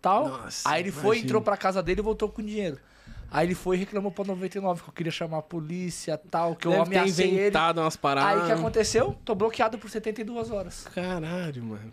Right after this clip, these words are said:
Speaker 2: Puta, é que a noventa e nove
Speaker 1: E por que
Speaker 2: bloqueia
Speaker 1: o
Speaker 2: bem mais rápido,
Speaker 1: aplicativo,
Speaker 2: né?
Speaker 1: então, não deixou eu colocar pra próxima? Aí eu falei, "Pô", aí eu liguei lá, falei, "Pô, mas o aplicativo não deixou eu colocar pra próxima, não fui eu que não quis colocar."
Speaker 2: É que eles falaram.
Speaker 1: Ah, é porque ele já tinha pedido muitas vezes, o aplicativo bloqueou a função dele. E
Speaker 2: E
Speaker 1: aí
Speaker 2: o
Speaker 1: eu tenho
Speaker 2: motorista
Speaker 1: culpa.
Speaker 2: que se foda.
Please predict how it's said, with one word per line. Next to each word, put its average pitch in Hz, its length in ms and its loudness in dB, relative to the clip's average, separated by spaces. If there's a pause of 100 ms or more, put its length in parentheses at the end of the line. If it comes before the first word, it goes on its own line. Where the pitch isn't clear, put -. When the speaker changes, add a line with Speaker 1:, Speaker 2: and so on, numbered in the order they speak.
Speaker 2:
Puta, 151 180 -10
é 147 40 -2
que 180 80 -2
a 190 60 2
noventa 190 280 4
e 175 40 4
nove 175 140 4
Speaker 1:
E - 20 0
por 180 120 4
que 185 100 4
Speaker 2:
bloqueia - 40 10
Speaker 1:
o 202 60 8
Speaker 2:
bem 185 80 2
mais - 100 4
rápido, 180 60 2
Speaker 1:
aplicativo, 170 280 4
Speaker 2:
né? 170 40 -2
Speaker 1:
então, 226 140 2
não 226 100 0
deixou 214 240 4
eu 196 40 2
colocar 190 340 0
pra 185 100 2
próxima? 302 480 2 (480)
Aí 180 120 4
eu 208 60 0
falei, 240 200 -6
"Pô", 208 420 4
aí 143 120 2
eu 175 100 4
liguei 214 260 2
lá, 220 240 4
falei, 262 160 -6
"Pô, 262 100 2
mas 190 320 2
o 185 80 0
aplicativo 226 500 4
não 403 80 4
deixou 269 200 4
eu 185 40 0
colocar 185 300 0
pra 170 140 2
próxima, 143 280 -2
não 143 60 -4
fui 262 120 -4
eu 339 80 -2
que 226 100 -2
não 196 80 -4
quis 175 140 -8
colocar." 170 360 0
Speaker 2:
É 196 60 0
que - 100 0
eles 220 140 2
falaram. 196 340 4 (380)
Speaker 1:
Ah, 254 140 0
é 262 40 0
porque 208 260 -4
ele 208 120 2
já 214 100 -2
tinha 214 180 -4
pedido 202 320 -10
muitas 196 380 -2
vezes, 196 240 -4
o 214 40 0
aplicativo 202 520 -4
bloqueou 202 320 -4
a 196 40 -2
função 196 340 -8
dele. 175 240 -8 (680)
E - 60 -2
Speaker 2:
E - 20 6
Speaker 1:
aí 220 120 6
Speaker 2:
o 226 60 6
Speaker 1:
eu 226 60 4
tenho 247 160 4
Speaker 2:
motorista 208 540 8
Speaker 1:
culpa. 214 80 2
Speaker 2:
que 208 80 4
se 233 160 6
foda. 170 340 4